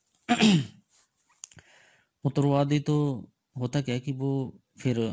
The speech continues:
अंदर चले जाते हैं। अंदर जाते हैं तो वहाँ पर कुंडी लगाते हैं और अंदर सारे कपड़े उतार देते हैं। अंदर मिट्टी का तेल होता है, मिट्टी का तेल अपने ऊपर फेंकते हैं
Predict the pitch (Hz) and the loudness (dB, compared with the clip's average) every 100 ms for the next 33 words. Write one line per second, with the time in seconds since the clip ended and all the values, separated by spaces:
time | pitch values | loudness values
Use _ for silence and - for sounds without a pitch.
0 | - 110 117 120 123 120 113 95 117 110 | -6 -4 -2 -2 -2 -2 -2 -4 -8 -6
1 | 123 131 127 120 127 123 117 107 101 - | -4 -4 -4 -6 -6 -8 -6 -6 -8 -10
2 | - - _ _ _ _ _ _ - - | -14 -14 _ _ _ _ _ _ -20 -6
3 | 120 113 113 113 110 110 110 110 113 - | -2 0 0 0 -4 -4 -6 -6 -8 -12
4 | - 117 110 - 107 _ _ _ _ _ | -6 -4 -4 -6 -10 _ _ _ _ _
5 | - - 117 113 110 101 104 95 92 87 | -12 -2 0 0 -4 -4 -4 -4 -6 -6
6 | 92 - - 120 _ _ _ _ _ _ | -10 -14 -18 -18 _ _ _ _ _ _
7 | - 110 110 110 107 - - _ _ _ | -8 -4 -2 -4 -6 -8 -16 _ _ _
8 | - 120 107 127 117 110 113 104 101 113 | -8 -4 -2 -2 -2 -4 -4 -4 -4 -6
9 | 104 - 101 104 104 101 101 101 - 113 | -6 -6 -6 -6 -6 -6 -6 -8 -8 -8
10 | 101 101 - 123 147 | -8 -8 -8 -8 -8